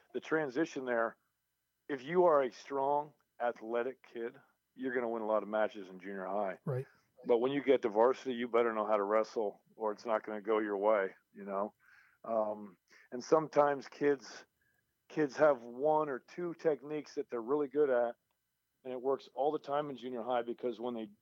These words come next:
Speaker 1: when they try 'em, when they do something, it works, they're strong, they're aggressive with it. But then they come up to varsity, maybe the coach gets in there like, "Hey, you, you might wanna try doing it a little bit differently, 'cause I don't know if that's gonna work at this level, at the weight you're at."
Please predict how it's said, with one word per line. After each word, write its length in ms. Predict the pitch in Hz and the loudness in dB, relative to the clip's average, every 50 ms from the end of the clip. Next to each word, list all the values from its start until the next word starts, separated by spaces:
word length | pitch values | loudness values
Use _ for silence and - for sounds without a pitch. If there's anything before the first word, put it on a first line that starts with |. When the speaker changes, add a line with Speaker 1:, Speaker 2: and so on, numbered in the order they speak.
| _ | _
Speaker 1:
when 120 | - 113 113 | -14 -10 -10
they 100 | 101 98 _ | -10 -12 _
try 360 | - - 170 170 170 165 156 151 | -2 2 4 6 6 6 6 4
'em, 200 | 143 143 139 - _ _ _ _ _ - | 2 0 -2 -8 _ _ _ _ _ -10
when 120 | 117 113 | -8 -6
they 80 | 107 98 | -6 -6
do 220 | 92 - 165 170 | -6 -6 -6 -6
something, 480 | 156 - 160 147 139 127 117 139 127 104 | -2 0 2 2 4 4 4 2 0 0
it 160 | 110 107 71 76 | -2 -8 -8 -4
works, 420 | 107 123 147 170 180 175 - - | 2 4 4 4 4 2 -2 -6
they're 120 | - 110 98 | -8 -8 -8
strong, 520 | - - - 139 156 160 165 165 165 147 | -8 -8 -2 2 4 4 4 4 2 2
they're 140 | 131 117 104 | -2 -4 -4
aggressive 460 | - _ - 135 151 156 - - 156 143 | -6 _ -4 -2 -2 -2 -2 -6 -8 -2
with 260 | 151 165 160 - 175 | -2 -2 0 2 2
it. 160 | 190 190 - _ _ _ _ _ _ _ _ _ _ _ - | 2 2 0 _ _ _ _ _ _ _ _ _ _ _ -8
But 80 | - - | -4 -2
then 120 | 151 147 | -2 -2
they 80 | 143 123 | -2 -2
come 180 | - 160 156 151 | 2 2 2 2
up 140 | 147 - | 2 2
to 80 | - 131 | 0 2
varsity, 640 | 117 143 156 170 170 - - - 135 131 139 139 - _ _ _ _ _ _ _ _ _ _ _ _ - | 4 6 6 6 4 0 -6 -8 -6 -6 -6 -8 -10 _ _ _ _ _ _ _ _ _ _ _ _ -10
maybe 260 | 131 135 139 139 131 | -6 -6 -4 -4 -6
the 60 | 117 | -6
coach 300 | - - 156 156 143 - | -2 2 2 2 2 0
gets 220 | - 156 139 - - | -2 -2 -2 -2 -4
in 80 | 135 139 | -8 -6
there 200 | 139 135 135 127 | -4 -4 -2 0
like, 160 | 117 110 110 | -2 -2 -2
"Hey, 180 | - 147 143 117 | -2 -2 -2 -2
you, 220 | 104 110 143 147 123 | -4 -8 -10 -10 -10
you 120 | 123 123 | -6 -2
might 180 | 131 170 190 196 | 0 0 2 2
wanna 160 | 185 175 160 | 2 0 0
try 240 | 139 - 175 175 175 | 2 4 4 4 4
doing 260 | 151 147 165 175 170 151 | 4 0 0 0 0 0
it 40 | 139 | 0
a 40 | |
little 160 | 147 151 151 143 | 0 0 0 0
bit 200 | - 151 147 - | 0 -2 -2 0
differently, 580 | 156 180 190 - - 131 107 104 107 107 113 _ _ _ _ _ _ _ _ _ _ _ _ _ _ _ | 2 2 2 2 -2 -12 -12 -10 -10 -12 -12 _ _ _ _ _ _ _ _ _ _ _ _ _ _ _
'cause 100 | 101 98 | -8 -4
I 60 | 104 123 | -2 -2
don't 120 | 151 160 | -2 -2
know 100 | 160 151 | -2 -2
if 60 | 139 127 | 0 0
that's 180 | 151 143 113 | 0 -2 -2
gonna 180 | - 147 131 123 | -4 -6 -6 -2
work 300 | 127 160 196 196 - - 131 | 0 2 2 2 0 -2 -6
at 80 | 110 | -6
this 220 | - 151 139 - 127 | -6 -6 -6 -2 2
level, 300 | 131 139 156 160 156 139 | 2 4 4 4 2 0
at 80 | 120 - | -2 -2
the 60 | 123 113 | -2 0
weight 200 | 131 151 151 131 | 2 2 2 0
you're 160 | 135 135 120 127 | 0 0 2 2
at." 240 | 131 147 170 - | 4 4 2 0